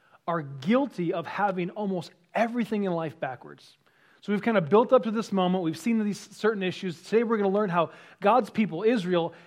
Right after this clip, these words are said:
have almost everything backwards, and that the Lord is simply wearied by them. That's what he says. He says, "I am wearied by them." In our text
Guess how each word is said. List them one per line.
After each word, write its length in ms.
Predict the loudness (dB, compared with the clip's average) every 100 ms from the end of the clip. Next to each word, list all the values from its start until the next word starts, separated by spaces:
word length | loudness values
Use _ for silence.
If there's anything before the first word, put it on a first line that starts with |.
| 0
have 200 | 2 4
almost 340 | 2 2 0 -8 _ 6
everything 680 | 8 8 2 4 2 2
backwards, 640 | 4 2 2 -2 -8 -8 -10 _ _ -20 _
and 80 | -6
that 80 | -2
the 120 | -2
Lord 500 | 0 4 4 4 0
is 220 | -4 -6
simply 640 | -4 -2 -2 0 0 0 -4 -10
wearied 640 | -14 -6 0 2 0 -2
by 200 | -10 -12
them. 260 | -16 -20 -20 _ _ _ _ _
That's 160 | -12 -6
what 80 | -6
he 40 |
says. 240 | -6 -12
He 60 | -12
says, 160 | -14 -10
"I 140 | -6
am 340 | -6 -6 -6
wearied 460 | 0 2 2 0 -2
by 200 | -4 -4
them." 240 | -8 -10
In 120 | -4 -2
our 100 | 0
text 400 | 2 2 -2